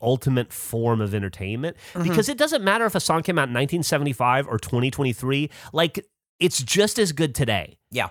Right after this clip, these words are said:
Speaker 1: Y-, you know what I mean? Like,
Speaker 2: Oh,
Speaker 1: so
Speaker 2: yeah.
Speaker 1: much other media, there's a degradation in quality based on di-, di-, distance from when it was recorded,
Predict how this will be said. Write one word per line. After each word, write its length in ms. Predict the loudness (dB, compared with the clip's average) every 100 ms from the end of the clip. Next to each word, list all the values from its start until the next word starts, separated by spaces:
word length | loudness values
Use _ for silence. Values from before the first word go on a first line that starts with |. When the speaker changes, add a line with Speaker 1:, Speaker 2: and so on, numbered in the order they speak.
| -8 -14
Speaker 1:
Y-, 100 | -6
you 100 | 0
know 60 | 2
what 100 | 4
I 40 | 2
mean? 280 | 0 0
Like, 160 | 0 2
Speaker 2:
Oh, 60 | 4
Speaker 1:
so 80 | 4
Speaker 2:
yeah. 40 |
Speaker 1:
much 160 | 4 4
other 200 | 4 4
media, 480 | 0 0 2 4 4
there's 240 | 2 2
a 60 | 0
degradation 760 | 0 2 2 2 2 0 0
in 160 | 0 -2
quality 560 | 0 2 2 2 2 0
based 320 | -2 -2 -2
on 220 | -4 -4
di-, 140 | -6 -6
di-, 300 | -6 -6 -4
distance 360 | -2 0 0 0
from 100 | 0
when 100 | 0
it 40 |
was 120 | -2
recorded, 480 | -4 -2 0 -2